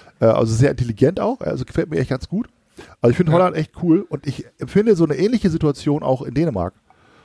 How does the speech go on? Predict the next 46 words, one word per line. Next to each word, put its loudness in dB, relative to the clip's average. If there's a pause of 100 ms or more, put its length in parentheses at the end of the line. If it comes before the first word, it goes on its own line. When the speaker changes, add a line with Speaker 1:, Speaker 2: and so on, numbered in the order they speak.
(480)
Speaker 1:
Also 0
wir 4
sind 0
ja 4
auch 2
Speaker 2:
Mhm. 2
Speaker 1:
ganz, 2
ganz 0
oft -6
in -6
Dänemark -2
und -6
das -4
ist, -12 (240)
da -2
sind -4
die -2
Leute -2
auch -6
so, -2 (680)
das 2
ist -2
ja 4
ein, 0
ist -2
auch -2
ein -6
sehr 2
wohlhabendes 2
Land, -2 (180)
ja. -6 (300)
Speaker 2:
Mhm. -10
Speaker 1:
Natürlich -4
sehr, 6
sehr 4
viel 2 (480)
Unterschied 0
zu, -4
ich -4
sag 0
mal, -2
Kopenhagen 0
oder 4
so, 4
ist 2
natürlich -4